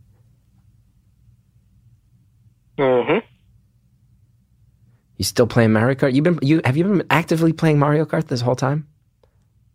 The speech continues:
Speaker 1: Yes.
Speaker 2: So you have not, you have not <laughs> taken your eyes off the screen. So you what? You're holding the phone with your, with your chin, or you what? You got the headphones in?
Speaker 1: Uh, n-, no, I'm just holding the phone up to, with my shoulder. I'm playing on my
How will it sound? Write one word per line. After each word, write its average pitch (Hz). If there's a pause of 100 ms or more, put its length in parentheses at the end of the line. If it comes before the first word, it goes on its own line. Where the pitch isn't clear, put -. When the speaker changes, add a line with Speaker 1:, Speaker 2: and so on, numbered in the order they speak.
(640)
Speaker 1:
Yes. 135 (720)
Speaker 2:
So -
you 131
have 135
not, 123
you 120
have 123
not 123
<laughs> 135
taken 139
your 131
eyes 123
off 117
the 110
screen. 113
So -
you 104
what? 104
You're 92
holding 120
the 120
phone 120
with 113
your, 113 (200)
with 107
your 104
chin, 120
or 120
you 113
what? 113
You 92
got 107
the 101
headphones 127
in? 143 (1700)
Speaker 1:
Uh, 151
n-, 139 (160)
no, 139
I'm 127
just -
holding -
the 123
phone 127
up -
to, - (220)
with 135
my 120
shoulder. 131 (100)
I'm 135
playing 139
on 127
my 123